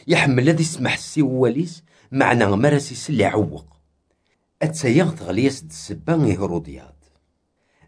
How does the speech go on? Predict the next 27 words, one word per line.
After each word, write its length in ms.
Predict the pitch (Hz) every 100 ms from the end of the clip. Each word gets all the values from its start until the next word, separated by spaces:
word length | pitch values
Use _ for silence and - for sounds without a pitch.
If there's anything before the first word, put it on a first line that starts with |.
| -
أسن 300 | 104 - 113
العيد 340 | 101 98 175
نتلاليتيس، 840 | 135 - 107 107 95 95 147 151 - _ _ _ _ _
هيرودوس 600 | 92 110 147 143 160 185
يعرض 500 | 147 101 101 127 -
غري 200 | 95 110
منسين 560 | 127 104 - 156 175 - -
إمقران 540 | 160 - - 110 170 160
تقلداس، 640 | 85 87 78 131 139 - _ _ _ -
إمقران 520 | 151 160 - 135 127 101
العسكر، 540 | 85 85 - - 160 - _ _ -
أكو 200 | 160 127
ذي 100 | 143
مدبرن 600 | 107 101 82 135 165 95
تمورت 340 | 107 160 165
نجليليا. 640 | 82 78 - 76 71 67 64 _ _ _ _ -
إذ 60 |
كشمت 540 | 104 - - 139 170 -
يليس 400 | 104 104 147 98
هيرودياد، 720 | 87 90 101 - 107 147 156 - _ _
تشضح، 600 | - 156 - - 135 - _ _ _ _
إذ 160 | - 101
غان 280 | 90 160 156
تعجباس 540 | - 95 92 135 147
هيرودوس 640 | 107 110 95 85 139 135 -
دين 200 | 123 104
بقيونيس. 800 | 80 76 78 64 64 _ _